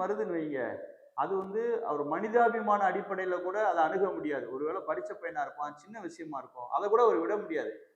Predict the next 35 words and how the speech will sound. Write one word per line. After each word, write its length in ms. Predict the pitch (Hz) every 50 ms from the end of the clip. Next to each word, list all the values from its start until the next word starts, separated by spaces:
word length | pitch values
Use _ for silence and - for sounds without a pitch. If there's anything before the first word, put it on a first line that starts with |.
| _ _
நமக்கு 280 | - 135 175 190 202 214
எதுக்கு 180 | 214 220 208
வழக்கு 280 | 196 180 190 208 202 202
போட்டுருவோம், 380 | - 185 175 175 165 165 160 143
நாளைக்கு 340 | 135 143 151 156 151 151 143
மேல 260 | 147 160 185 190 190
இருந்து 200 | 185 180 180 175
ஏதாவது 220 | 170 170 170 160
சொல்லிட்டு 300 | 156 151 160 160 156 156
இருப்பாங்கன்னு 340 | 156 160 151 147 156 151 143
வழக்கு 200 | 147 165 156 -
போடக்கூடிய 400 | 151 151 143 143 143 143 135 131 127
ஒரு 140 | 123 120 123
சூழ்நிலையில 480 | - - 180 185 175 165 156 143 127
இருக்காரு. 320 | 113 - - - 90 - _ _ _ _ _ _ _
அதுவும் 280 | - 147 196 240 247 233
வந்து 380 | 226 214 214 226 233 226 -
தேவர் 440 | - 190 208 220 220 220 226 214 -
தேவேந்திரர் 560 | - 185 190 185 185 180 175 170 170 165 160
அல்லது 260 | 160 175 208 196 -
தேவர் 360 | - 185 208 226 233 233 220 208
வெர்சஸ் 380 | 190 190 - - 185 160 151 143
அதர் 240 | 151 185 202 196 -
கம்யூனிட்டினா 560 | 175 165 170 160 156 - - 139 127 131 135 143 135 - - - _ _ _ _
தேவர் 440 | - 170 208 233 254 254 254 240 233
மேல 200 | 247 226 226 226
நடவடிக்கை 520 | - 190 190 208 220 220 214 208 - 196
எடுத்துடணும், 440 | - - - 170 165 175 175 165 - 131
இல்லைன்னா 320 | 131 143 165 180 185 196
நமக்கு 280 | 196 185 170 170 165 151
பழி 240 | - 160 170 202 214
சொல்லுவோம்ன்ற 520 | 208 - 196 180 175 165 165 165 160 160
ஒரு 200 | 156 151 147 151 -
ப்ரெஷர்ல 400 | 175 170 - - 220 202 190 151
இருக்காரு. 380 | 120 - - - 98 92 -